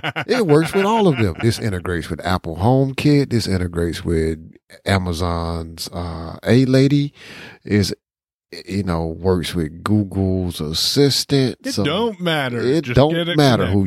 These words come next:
Speaker 2: connected.
Speaker 1: got. Just
Speaker 2: So,
Speaker 1: talk to it.
Speaker 2: if you need Demasi for your marketing videos, reach out. <laughs>
Speaker 1: No, man.
Speaker 2: Uh,
Speaker 1: You know who the perfect person to do that, do that joke is?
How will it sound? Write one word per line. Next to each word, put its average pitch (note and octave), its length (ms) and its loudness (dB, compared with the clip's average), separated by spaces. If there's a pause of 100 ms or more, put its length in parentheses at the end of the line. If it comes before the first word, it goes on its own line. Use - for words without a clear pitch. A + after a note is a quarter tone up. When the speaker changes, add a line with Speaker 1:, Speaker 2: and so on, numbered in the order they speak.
(140)
Speaker 2:
connected. E2+ 100 -4
Speaker 1:
got. - 280 -4 (220)
Just - 140 -12
Speaker 2:
So, C#3 160 0
Speaker 1:
talk B2 320 -2
to D2+ 240 -6
it. - 120 -12 (320)
Speaker 2:
if A2+ 160 -6
you G#2 80 -2
need D3 280 -2
Demasi A2 680 -8
for G2+ 120 -18
your B2 180 -2
marketing F2+ 560 -10
videos, F#2 600 -16
reach G#3 240 -4
out. C#3+ 200 -4 (1080)
<laughs> F3+ 80 -18 (1800)
Speaker 1:
No, - 120 -4
man. D#3+ 600 -2
Speaker 2:
Uh, D#3 120 -16
Speaker 1:
You G#2 100 2
know D3+ 200 4
who C#3+ 80 4
the F#2+ 100 6
perfect A2 380 0
person F#2 360 0
to E2 80 -4
do E2+ 220 -2
that, D2 280 -2 (280)
do G#2 160 0
that E2+ 260 2
joke D#2+ 400 -2
is? A#1 400 -6